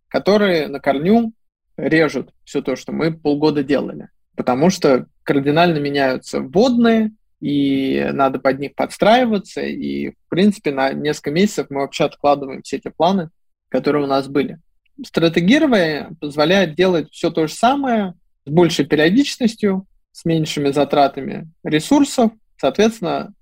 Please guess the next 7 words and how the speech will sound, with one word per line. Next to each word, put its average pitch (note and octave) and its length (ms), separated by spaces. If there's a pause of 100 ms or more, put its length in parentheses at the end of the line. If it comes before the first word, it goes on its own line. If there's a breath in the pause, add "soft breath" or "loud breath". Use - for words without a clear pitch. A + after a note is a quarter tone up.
(280)
делая D#3 480
это D3 240
более C#3+ 340
гибко, G3 600 (300)
оперативно D3+ 680
реагируя D3 580
на, C#3+ 540